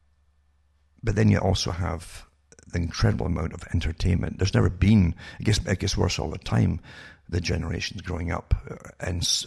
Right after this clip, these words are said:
bombarded from every age group. The tod-, the toddlers, for instance, are bombarded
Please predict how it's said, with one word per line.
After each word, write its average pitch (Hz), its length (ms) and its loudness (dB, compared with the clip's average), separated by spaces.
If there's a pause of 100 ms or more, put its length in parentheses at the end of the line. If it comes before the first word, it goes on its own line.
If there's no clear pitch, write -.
(120)
bombarded 110 920 4
from - 200 -2
every 151 360 4
age - 160 0
group. - 260 -2 (1200)
The - 60 -12
tod-, 135 420 0
the - 80 -4
toddlers, 127 460 2
for - 100 -2
instance, 90 340 2
are 87 100 -6
bombarded 110 1120 0